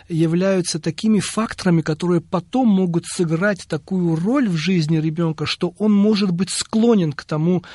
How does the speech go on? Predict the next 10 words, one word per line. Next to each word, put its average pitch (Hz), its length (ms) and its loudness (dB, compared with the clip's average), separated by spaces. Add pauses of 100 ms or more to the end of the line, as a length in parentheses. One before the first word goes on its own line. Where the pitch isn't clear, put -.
(180)
чтобы 147 460 -4 (380)
уйти, 147 440 -2 (280)
э, 135 420 -4
в 143 120 -2
эту 156 200 0
зависимость. 143 680 0
Так - 200 -8
называемые 170 460 2
биологические 165 960 0
предикаторы. 127 800 -8